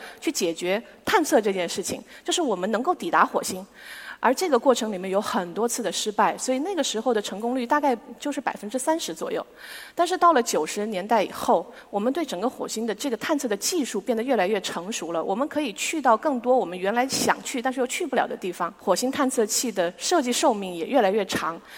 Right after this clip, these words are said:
一些比如说只有九十天的设计寿命，还有一，一年设计寿命的探测器，其实实际工作了十几年，所以他们给了我们非常丰富的火星上的数据。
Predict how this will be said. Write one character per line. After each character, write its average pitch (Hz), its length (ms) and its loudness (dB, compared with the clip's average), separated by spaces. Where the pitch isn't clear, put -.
一 311 140 -2
些 320 300 4
比 311 120 -6
如 196 100 2
说 277 340 4
只 262 180 -6
有 262 120 8
九 - 320 0
十 - 160 -6
天 262 280 4
的 220 100 4
设 214 160 0
计 196 80 -4
寿 202 180 -2
命， 190 220 -6
还 180 160 0
有 185 200 2
一， 196 140 -12
一 247 220 -4
年 170 260 -2
设 240 160 0
计 220 80 -2
寿 220 160 -2
命 202 100 -4
的 170 60 0
探 208 160 -2
测 208 120 -2
器， 185 200 -6
其 262 220 -4
实 294 140 -4
实 247 200 -2
际 277 220 -4
工 285 220 0
作 285 180 6
了 214 100 6
十 226 240 -2
几 240 200 -8
年， 165 200 -8
所 254 120 -2
以 247 40 2
他 254 120 4
们 269 140 2
给 175 160 0
了 190 80 4
我 185 100 2
们 175 140 -4
非 269 240 -2
常 196 160 -2
丰 269 260 0
富 277 220 -4
的 180 100 -2
火 - 220 -6
星 196 180 -10
上 208 140 -8
的 180 80 -8
数 - 180 -8
据。 175 200 -10